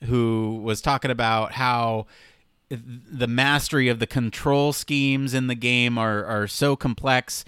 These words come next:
So it's, it's very easy to pick up, but it, it can be, you know, the, the what's the, the skill curve. Uh, you can master this game, but it'll take you a very long time to do so.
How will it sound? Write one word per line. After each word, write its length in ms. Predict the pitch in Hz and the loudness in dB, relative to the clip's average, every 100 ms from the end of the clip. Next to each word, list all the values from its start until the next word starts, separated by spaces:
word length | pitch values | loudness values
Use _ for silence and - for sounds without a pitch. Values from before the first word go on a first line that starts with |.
| - - | -18 -20
So 260 | - 139 123 | -4 2 2
it's, 240 | 117 - | 2 -2
it's 220 | 143 127 113 | -6 -6 -2
very 260 | 165 220 | 2 2
easy 320 | 147 147 135 | 2 0 0
to 80 | 110 | -4
pick 320 | - 127 120 | 2 0 2
up, 300 | 120 120 117 - | 2 2 0 -4
but 280 | 107 101 101 | -2 -2 -2
it, 220 | 110 101 - | -6 -6 -8
it 240 | 117 101 | -8 -8
can 260 | - 113 101 | -6 -6 -4
be, 100 | 101 | -6
you 180 | 101 117 | -2 0
know, 100 | 104 | 0
the, 220 | 98 92 95 95 | -2 -6 -14 -12
the 460 | 107 101 95 92 92 _ _ _ | -6 -4 -4 -6 -8 _ _ _
what's 180 | 110 - | -20 -16
the, 160 | 104 - | -14 -12
the 140 | 110 | -8
skill 340 | - 143 139 131 | -4 -2 -2 -2
curve. 460 | 139 127 123 120 - - - - | -2 0 0 -2 -14 -20 -18 -8
Uh, 220 | 101 104 | -6 -4
you 160 | 113 175 | -2 -2
can 180 | 151 | 0
master 440 | 117 131 147 170 160 | 0 0 0 -4 -4
this 200 | 165 147 | -4 -4
game, 340 | 151 151 147 | 0 0 0
but 120 | 117 | -2
it'll 160 | 113 110 | -2 -4
take 200 | 117 107 | -6 -6
you 80 | 101 | -6
a 20 | |
very 240 | 104 110 107 | -2 0 0
long 260 | 104 104 | -2 -4
time 260 | - 107 104 | -4 -4 -4
to 80 | 90 | -8
do 300 | 95 101 104 | -8 -4 -2
so. 380 | 113 107 104 | 0 2 0